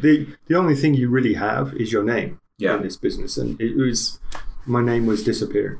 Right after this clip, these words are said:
Speaker 1: It was just like,
Speaker 2: Which is crazy.
Speaker 1: Yeah.
Speaker 2: Like, yeah.
Speaker 1: Yeah.
Speaker 2: Uh, when you do all that work and just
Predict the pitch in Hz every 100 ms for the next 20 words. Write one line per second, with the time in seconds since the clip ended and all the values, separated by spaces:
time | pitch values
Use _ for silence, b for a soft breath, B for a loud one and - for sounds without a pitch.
0 | - - - - - - - 117 110 -
1 | 104 98 95 92 - 147 175 - - -
2 | 95 87 - - - - - 90 90 113
3 | 113 113 107 107 110 107 104 98 101 98
4 | 98 92 90 82 - - - _ - 113
5 | - -